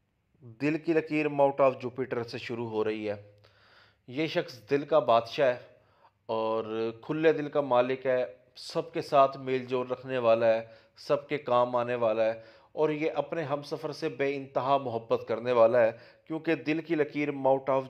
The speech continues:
Jupiter से शुरू हो रही है। और दिल की लकीर पे हल्का सा क्रॉस भी वाज़े है, जो कि लव मैरिज को जाहिर कर रहा है। इसके साथ अगर हम देखें किस्मत की लकीर, किस्मत की लकीर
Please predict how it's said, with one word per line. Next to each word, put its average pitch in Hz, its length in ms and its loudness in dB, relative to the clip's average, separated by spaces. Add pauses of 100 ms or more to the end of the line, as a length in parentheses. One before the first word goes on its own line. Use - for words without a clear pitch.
(120)
Jupiter 135 400 -4
से 123 140 -10
शुरू 110 280 -6
हो 98 140 -2
रही 90 240 -6
है। 92 120 -14 (840)
और 151 180 0
दिल 151 240 -2
की 196 140 -2
लकीर 185 380 0
पे 185 80 0
हल्का 165 320 0
सा 175 140 -6
क्रॉस 143 440 6
भी 160 100 -4
वाज़े 135 380 2
है, 127 80 6
जो 131 180 -2
कि 139 240 -2 (380)
लव 135 240 6
मैरिज 107 340 -2
को 117 160 -4
जाहिर 107 380 -2
कर 98 120 -4
रहा 90 320 -6
है। 87 160 -12 (1900)
इसके 139 220 -6
साथ 175 320 6
अगर 180 200 2
हम 175 140 -2
देखें 160 220 -8 (100)
किस्मत 175 360 -4
की 160 120 -2
लकीर, 101 420 -4 (1040)
किस्मत 196 420 -2
की 208 140 -2
लकीर 170 460 0